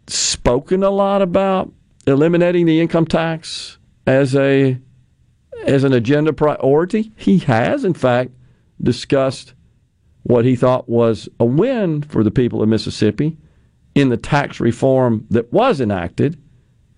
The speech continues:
which eliminated the three percent bracket and will pull the four percent, uh, pardon me, the five down to four. Did I say that right? Y-,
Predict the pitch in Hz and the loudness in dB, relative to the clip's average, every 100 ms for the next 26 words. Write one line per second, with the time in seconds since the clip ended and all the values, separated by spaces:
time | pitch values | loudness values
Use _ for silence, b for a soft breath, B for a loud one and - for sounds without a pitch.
0 | _ _ _ _ _ - 123 120 - 120 | _ _ _ _ _ 0 0 0 0 2
1 | 131 131 123 117 92 - 131 139 120 - | 2 2 2 0 -2 -2 0 0 -2 0
2 | 123 107 104 113 113 131 120 107 104 - | 0 0 0 0 -2 -2 2 2 2 2
3 | 127 110 - 127 120 101 - 110 - _ | 0 0 0 0 2 -2 0 0 -2 _
4 | _ - 107 - 117 95 92 - 135 117 | _ -4 -2 0 0 0 -4 -2 -2 0
5 | 104 - 117 104 - 113 - - - _ | -2 -2 -2 -2 -2 -2 0 -2 -6 _
6 | _ _ _ _ _ _ _ _ _ _ | _ _ _ _ _ _ _ _ _ _
7 | _ _ - - 139 160 170 156 160 165 | _ _ -6 0 2 2 2 2 2 0
8 | 180 196 | -2 -4